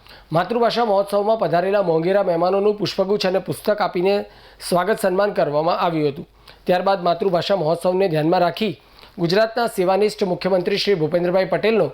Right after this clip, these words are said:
આપેલો સંદેશને વિદ્યાર્થીઓને આજના દિવસે સંભળાવવામાં આવ્યો હતો.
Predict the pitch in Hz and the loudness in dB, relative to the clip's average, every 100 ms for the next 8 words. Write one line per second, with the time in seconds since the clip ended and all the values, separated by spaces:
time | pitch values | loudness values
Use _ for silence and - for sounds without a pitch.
0 | - - - - 180 196 220 226 208 185 | -8 -20 -14 -4 -2 0 2 2 0 0
1 | 196 202 233 196 151 185 185 190 202 208 | 0 0 0 0 2 0 2 2 2 2
2 | 170 156 190 180 190 175 185 160 147 170 | 0 0 -2 0 0 -2 -2 0 2 2
3 | 180 151 180 185 165 156 143 - | 2 2 0 0 0 2 0 -4